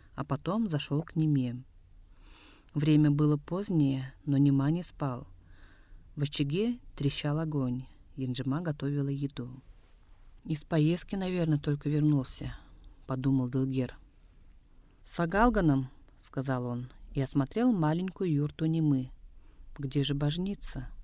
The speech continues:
удивился он. Нема догадался, о чём думает Дылгер.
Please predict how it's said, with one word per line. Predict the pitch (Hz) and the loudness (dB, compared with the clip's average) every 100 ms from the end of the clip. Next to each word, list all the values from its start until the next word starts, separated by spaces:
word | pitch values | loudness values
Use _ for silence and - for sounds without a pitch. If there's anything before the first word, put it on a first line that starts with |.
| - | -6
удивился | 139 139 135 127 - 127 | 0 2 2 -2 -4 -6
он. | 117 127 - - - - - - - - - - - - - - - - | -6 -10 -14 -20 -20 -20 -20 -20 -20 -20 -20 -20 -20 -20 -20 -20 -12 2
Нема | 143 151 208 | 6 6 4
догадался, | 247 226 190 180 214 - | 0 0 2 0 0 -2
о | 151 | -4
чём | - 165 185 | -2 -2 -2
думает | 160 156 160 151 | 0 2 2 0
Дылгер. | 151 151 147 135 123 | 0 0 0 -2 -4